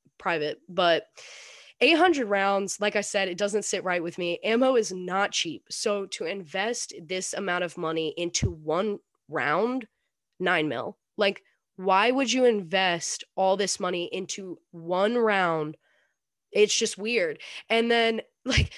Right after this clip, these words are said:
nobody's carrying around eight hundred rounds of nine millimeter. Like, no one, not, nobody goes to a shooting range with eight hundred rounds of nine mil.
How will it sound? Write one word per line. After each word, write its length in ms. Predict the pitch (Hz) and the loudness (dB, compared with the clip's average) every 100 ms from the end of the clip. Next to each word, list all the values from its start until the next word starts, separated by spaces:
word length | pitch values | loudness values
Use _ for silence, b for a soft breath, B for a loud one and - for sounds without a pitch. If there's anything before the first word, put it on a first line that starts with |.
| B | B
nobody's 500 | 233 247 277 294 285 | 2 4 4 2 0
carrying 420 | - - 240 240 214 | 0 2 4 4 2
around 300 | 202 208 202 | 0 0 0
eight 140 | 202 | -2
hundred 260 | 202 190 185 | -4 -8 -4
rounds 340 | 190 190 - | -4 -6 -10
of 160 | 175 165 202 | -10 -10 -6
nine 280 | 190 185 | -4 -4
millimeter. 460 | 190 180 180 175 175 | -2 -4 -4 -4 -4
Like, 200 | 190 190 | -4 -2
no 180 | 196 190 | -2 -2
one, 300 | 175 170 170 | -2 -6 -4
not, 240 | 208 220 - | -2 -2 -4
nobody 500 | 214 214 226 240 262 | -6 -2 0 0 0
goes 240 | 233 233 | 2 0
to 80 | - | -2
a 40 | 196 | -2
shooting 300 | - 190 180 | -2 -2 -2
range 280 | 180 175 | -2 -2
with 120 | 180 180 | -6 -6
eight 140 | 170 | -4
hundred 260 | 175 165 160 | -6 -10 -6
rounds 500 | 160 156 160 175 - | -4 -2 -2 -6 -6
of 200 | 185 160 | -8 -4
nine 280 | 165 160 160 | -2 -2 -2
mil. 280 | 165 175 | -2 -4